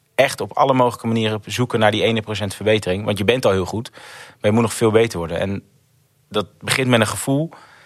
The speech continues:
In het samenwerken, ja, dit gaan we met elkaar doen. Dan komt, eh, kan je pas op de relatie gaan werken en dan ga je uiteindelijk pas op de inhoud. En niet andersom. En dat vind ik een hele, ja, vind ik een hele fijne manier van uitleggen van een cultuur bouwen.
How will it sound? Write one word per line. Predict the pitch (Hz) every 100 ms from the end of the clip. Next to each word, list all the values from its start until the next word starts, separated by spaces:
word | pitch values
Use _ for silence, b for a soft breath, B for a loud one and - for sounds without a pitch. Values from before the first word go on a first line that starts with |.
| B B
In | 113
het | 110 -
samenwerken, | 123 127 127 120 117 120 120 123 -
ja, | 98
dit | 85
gaan | - 101
we |
met | 98 98
elkaar | - 98
doen. | 110 117 -
Dan | 87 101 101
komt, | 101 98
eh, | 95 95 92 - _
kan | 92
je | 95
pas | 98
op | 98
de | -
relatie | 92 104 107 -
gaan | 101 98
werken | 98 95
en | 95
dan | 98 101
ga | - 101
je |
uiteindelijk | 98 92 101 101
pas | 98
op | -
de | 92
inhoud. | 107 110 117 b b
En | -
niet | 101 101
andersom. | 92 87 92 76 B B B B B B _
En | -
dat | 98
vind | - 98
ik | 92
een | 95
hele, | 98 98 92 90 90 90 - _
ja, | - 90
vind | -
ik | 95
een | 104
hele | 107
fijne | - 107 104 101 98 95 -
manier | 98 101 104 95
van | 98
uitleggen | 92 113 104 101 98 98
van | - 92 90 b b b b b
een | - 95
cultuur | 95 - 107
bouwen. | 95 87 80 117